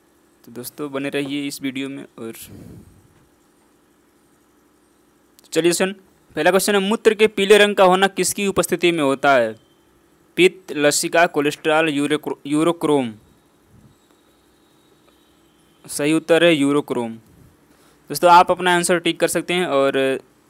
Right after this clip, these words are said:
कुछ सेकंड रुकने के बाद चेक कर सकते हैं। अगला क्वेश्चन, मानव में अवशिष्ट पदार्थ है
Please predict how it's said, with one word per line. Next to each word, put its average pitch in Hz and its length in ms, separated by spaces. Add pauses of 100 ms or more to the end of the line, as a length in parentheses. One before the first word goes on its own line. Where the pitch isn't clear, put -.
(200)
कुछ 165 120
सेकंड 165 280
रुकने 165 220
के 165 60
बाद 165 140
चेक 139 200
कर 131 100
सकते 120 280
हैं। 113 220 (2000)
अगला 135 240
क्वेश्चन, 151 340 (720)
मानव 165 260
में 214 100
अवशिष्ट 208 340
पदार्थ 180 680 (680)
है 143 420